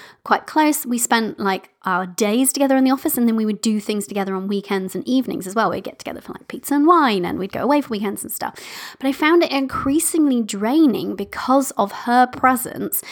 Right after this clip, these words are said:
and she was super negative. And then the thing that I really disliked was the rest of the group felt her presence in the same way. And so if she wasn't there,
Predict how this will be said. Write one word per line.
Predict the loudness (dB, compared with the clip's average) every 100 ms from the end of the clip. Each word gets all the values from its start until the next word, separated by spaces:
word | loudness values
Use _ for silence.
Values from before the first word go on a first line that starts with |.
| -16 -6
and | -4
she | -2 -2
was | -2
super | -2 -4 -2 0
negative. | 2 2 0 -6 -6 -2
And | 2 4
then | 4
the | 2
thing | 0 0
that | 2
I | 0
really | 0 2 4 6 4
disliked | 2 0 4 4 2 -4 -4
was | -4 -4 -10 -18 -20 -4
the | -2
rest | 2 2 2 -2
of | -2
the | -2
group | 0 0 -2 -8
felt | -2 2 2 0
her | -4 -4
presence | 0 2 2 -2 -4
in | -4
the | -4
same | -4 -2 2
way. | 4 4 0
And | -2
so | -4 -4
if | -4
she | -4 -6 -4
wasn't | -4 -2 -4 2
there, | 4 4 2